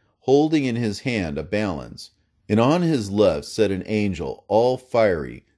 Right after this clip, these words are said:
pitiless, and severe, holding in his hand a trumpet, having within it all-consuming fire,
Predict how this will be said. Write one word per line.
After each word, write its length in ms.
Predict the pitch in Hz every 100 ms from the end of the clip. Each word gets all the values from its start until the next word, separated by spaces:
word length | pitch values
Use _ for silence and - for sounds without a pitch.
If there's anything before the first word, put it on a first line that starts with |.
| _ -
pitiless, 600 | 165 135 92 67 67 87
and 120 | 76
severe, 640 | - 78 101 90 64 - _ _ _ _ _
holding 420 | 139 147 151 113
in 220 | 139 156
his 240 | 156 143
hand 280 | 139 107 82
a 60 | 73
trumpet, 600 | - 110 98 71 65 - _ _ _ _
having 460 | - 131 131 139 127
within 400 | 113 107 123 110
it 240 | 76 - -
all-consuming 920 | 107 113 113 110 101 - 107 98 92
fire, 580 | - 98 76 64 -